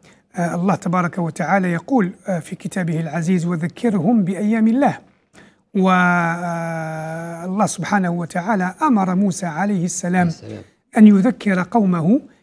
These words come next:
Speaker 1: بأيام الله، فقال المفسرون: "ما هي،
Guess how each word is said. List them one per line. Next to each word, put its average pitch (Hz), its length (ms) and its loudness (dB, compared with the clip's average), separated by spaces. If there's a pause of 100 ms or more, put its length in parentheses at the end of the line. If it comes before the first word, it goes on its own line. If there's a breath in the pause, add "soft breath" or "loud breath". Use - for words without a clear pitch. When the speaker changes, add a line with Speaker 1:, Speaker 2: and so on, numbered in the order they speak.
(160 soft breath)
Speaker 1:
بأيام 208 500 4
الله، 143 240 -2 (680)
فقال 214 580 4
المفسرون: 202 800 0
"ما 226 180 4
هي، 202 360 2